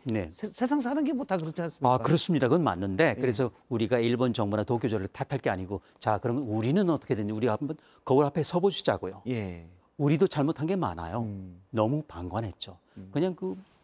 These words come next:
Speaker 1: 팔짱 끼고 여태까지 십이 년
Speaker 2: 음.
Speaker 1: 허송세월 한 거죠.
Speaker 2: 음.
Speaker 1: 근데 그 대가를 이제는 우리 국민 개개인이
Speaker 2: 예.
Speaker 1: 뭐 치르게 될 상황이 된 겁니다. 그건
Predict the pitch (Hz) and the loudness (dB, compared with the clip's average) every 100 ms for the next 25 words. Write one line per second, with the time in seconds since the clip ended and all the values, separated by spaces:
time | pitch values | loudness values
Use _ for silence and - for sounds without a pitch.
0 | _ 202 190 190 180 160 - - 147 - | _ -6 -4 -6 -4 -2 -4 -6 -6 -4
1 | 180 190 156 92 - _ _ _ _ - | -2 0 0 0 -8 _ _ _ _ -10
2 | 117 104 98 90 90 _ - 147 170 104 | -8 -8 -12 -16 -20 _ -4 -2 -2 -2
3 | 101 170 - 95 - _ _ - _ - | -4 -4 -6 -8 -14 _ _ -20 _ -20
4 | 80 73 143 151 - _ _ _ _ - | -18 0 4 4 2 _ _ _ _ -4
5 | 147 139 131 120 120 127 120 117 131 147 | -2 2 2 2 0 0 0 -2 -2 0
6 | 147 - 165 170 165 - 131 131 98 76 | -2 0 0 0 0 0 -2 0 -4 -6
7 | - _ _ _ _ 131 131 101 113 - | -12 _ _ _ _ 2 2 2 -4 -14
8 | _ _ - 117 123 107 - _ _ _ | _ _ -6 0 2 0 -6 _ _ _
9 | _ _ _ - 151 160 - 107 87 - | _ _ _ -10 -6 -6 -4 -4 -4 -8
10 | 85 80 101 - _ - - 120 120 90 | -8 -10 -16 -20 _ -20 -12 -8 -8 -10
11 | 80 - _ 98 95 95 95 95 101 | -14 -20 _ -12 -10 -10 -12 -12 -12